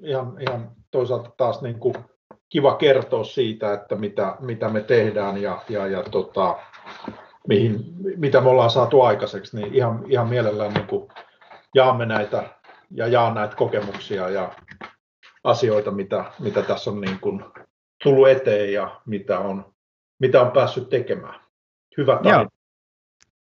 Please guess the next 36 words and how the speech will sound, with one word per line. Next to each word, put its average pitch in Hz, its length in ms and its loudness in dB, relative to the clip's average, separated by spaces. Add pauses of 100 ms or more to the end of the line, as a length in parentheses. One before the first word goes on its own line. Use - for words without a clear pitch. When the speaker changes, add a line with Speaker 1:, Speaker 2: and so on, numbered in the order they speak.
Speaker 2:
Joo, 139 240 6
siinä 117 180 -2
on 117 60 -4
varma-, 123 300 0
niin, 123 220 -2
tai 120 180 -4
niin 117 160 -4
kuin, 117 140 -8 (560)
ainakin 139 280 2
mitä 139 180 4
tässä 135 200 -2
on 139 80 -2
niin 135 140 -2
kuin 131 180 -6 (520)
leh-, 151 240 4
lehdistötiedotteita 135 1300 0
ja 123 120 0
muuta 123 280 -6
niin 117 100 -6
kuin 110 100 -12
mediaa 113 320 -4
seurannut, 110 520 -8
niin 110 140 -6
se 110 120 -8 (100)
tarinahan 135 440 0
on 113 60 -6
jo 113 100 -6
itsessään 117 440 -12
tosi - 220 -16
niin - 100 -16
kuin 110 100 -14
mielenkiintoinen. 110 640 -6
Mutta 123 200 -2
et - 160 -4 (580)
aloitetaan, 190 600 2 (100)
aloitetaan 185 720 0